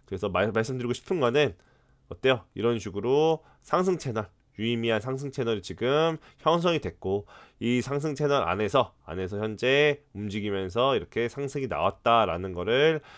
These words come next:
첫 번째로 여러분한테 말씀드리고 싶었습니다. 첫 번째로 말씀드리고 싶었고, 그리고 더 자세히, 자세히 들여다본다면, 삼십 분 차트로 더 자세히 들여다본다면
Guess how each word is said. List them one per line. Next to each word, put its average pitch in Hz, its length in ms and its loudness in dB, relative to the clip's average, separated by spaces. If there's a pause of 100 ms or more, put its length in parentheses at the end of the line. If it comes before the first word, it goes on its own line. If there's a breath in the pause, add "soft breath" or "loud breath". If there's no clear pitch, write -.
(160 loud breath)
첫 - 280 -8
번째로 180 440 6
여러분한테 107 380 2
말씀드리고 98 400 -6
싶었습니다. 87 640 -6
첫 123 120 -10
번째로 131 240 0
말씀드리고 104 340 -4
싶었고, 139 720 2 (760 loud breath)
그리고 160 840 2 (760)
더 135 200 6
자세히, 117 640 0
자세히 135 400 4
들여다본다면, 117 920 4
삼십 170 280 -6
분 165 140 -6
차트로 147 600 6 (280 loud breath)
더 123 120 2
자세히 123 360 2
들여다본다면 117 1000 2